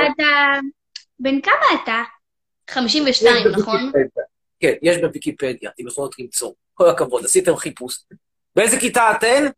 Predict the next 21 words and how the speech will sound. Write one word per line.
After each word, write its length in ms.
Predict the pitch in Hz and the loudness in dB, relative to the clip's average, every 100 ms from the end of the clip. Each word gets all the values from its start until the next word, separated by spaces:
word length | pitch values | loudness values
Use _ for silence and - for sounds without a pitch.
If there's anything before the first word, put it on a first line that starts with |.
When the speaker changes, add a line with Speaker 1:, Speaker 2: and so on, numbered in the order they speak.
| _ _ _ _ _ _ _ _ _ _ _ _ | _ _ _ _ _ _ _ _ _ _ _ _
Speaker 1:
אנחנו 560 | 269 277 311 320 330 349 381 392 415 381 269 240 | -2 2 2 2 0 0 0 0 -4 -6 -4 -2
ב-, 500 | 254 262 262 254 254 | 0 2 2 2 0
Speaker 2:
זין. 640 | 254 254 254 233 196 190 202 - | 2 2 2 -2 -6 -12 -12 -6
Speaker 1:
כן. 220 | 254 220 - - _ _ _ _ _ _ _ - 143 | -6 -6 -14 -20 _ _ _ _ _ _ _ -10 -2
Speaker 3:
אוקיי, 400 | 269 339 453 523 | 2 2 4 4
זה 80 | 285 | 4
בהחלט 300 | 214 - 277 | 4 4 4
גיוס 180 | 269 277 | 4 2
שצריך 220 | 247 233 | 2 0
להתחיל 320 | 233 - 233 233 | 0 0 0 0
לחשוב 260 | - 214 | 0 0
בו 80 | 214 | 2
על 40 | 208 | 2
השתמטות 480 | 190 190 - 208 - | 2 -4 -2 -2 -2
והתבוללות. 600 | 190 151 175 165 151 - - - - | -4 2 2 2 -2 -8 -14 -16 -6
בכל 180 | - 247 | 0 2
מקרה, 200 | 254 226 | 4 4
הנה 200 | 240 226 | 4 2
פה 100 | - | 2
עוד 260 | 185 208 | 4 2
פסלים. 480 | - - 180 208 262 | 0 -2 0 0 -4